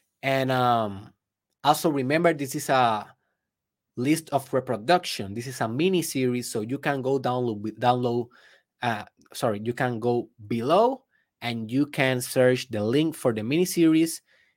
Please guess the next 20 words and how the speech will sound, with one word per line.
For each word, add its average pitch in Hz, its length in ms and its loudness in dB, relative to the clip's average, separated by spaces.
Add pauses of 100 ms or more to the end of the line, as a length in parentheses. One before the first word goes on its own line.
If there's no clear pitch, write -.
(220)
and 123 600 0 (200)
see 110 280 -8
you 117 440 -4 (160)
the 98 100 -10
next 95 420 -12
time. 95 200 -10 (100)
By 151 160 6
the 190 80 6
way, 170 140 4
tomorrow 185 540 4
is 151 240 -4
not 156 220 0
live 165 440 2
because 127 280 -6
tomorrow 139 560 0
I 123 120 -2
am 127 440 -2
gonna 123 240 -4
be 120 360 -6
traveling. 107 500 -4